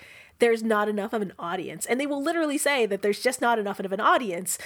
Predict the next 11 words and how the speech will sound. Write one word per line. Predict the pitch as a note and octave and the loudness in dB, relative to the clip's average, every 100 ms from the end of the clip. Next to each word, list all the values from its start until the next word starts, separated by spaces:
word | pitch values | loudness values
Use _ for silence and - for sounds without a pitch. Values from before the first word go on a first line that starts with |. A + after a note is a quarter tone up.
| - | -4
despite | A#3 - F#4 | -2 2 2
the | F4+ | 2
fact | D4 A#3 A#3 | 2 0 0
that | A3 | -2
there's, | G3+ G3 | -2 -2
like, | F#3+ - | -4 -2
forty-seven | - A#3 A3+ - A3 G#3 | 2 2 2 0 0 0
percent | G#3 G3+ A#3 G3 | 0 0 2 0
of | F#3+ | -2
all | G3 G3 | -2 0
gamers | G#3+ A3 F#3+ E3+ F3 | 2 0 -2 -4 -6